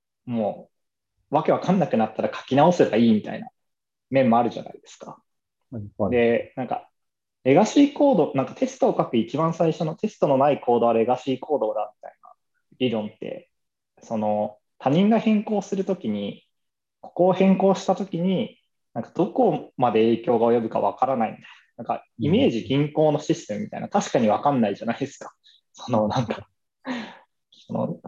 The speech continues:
Speaker 1: いろんな契約とかがあって、いろんな合併とかもあるからみたいなのがわかるけど、なんか、今って、その、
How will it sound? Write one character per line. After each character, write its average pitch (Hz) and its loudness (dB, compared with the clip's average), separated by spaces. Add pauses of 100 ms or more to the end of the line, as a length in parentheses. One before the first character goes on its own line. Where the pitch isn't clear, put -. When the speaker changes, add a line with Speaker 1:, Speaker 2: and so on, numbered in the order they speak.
(120)
Speaker 1:
い 127 6
ろ 151 8
ん 160 8
な 156 6
契 151 6
約 143 4
と 135 2
か 113 2
が 104 4
あ 107 0
っ - -6
て、 120 -2
い 117 4
ろ 127 4
ん 139 2
な 139 2
合 131 0
併 135 2
と 135 0
か - -8
も 107 -6
あ 101 -6
る 101 -12
か - -20
ら - -20
み 233 -20
た 120 -14
い - -16
な - -12
の 233 -10 (320)
が 107 6
わ 110 4
か 120 4
る 110 0
け - -2
ど、 - -6 (440)
な 135 4
ん 117 4
か、 - 2 (640)
今 247 6
っ - -8
て、 - 2 (180)
そ 110 -4
の、 104 -2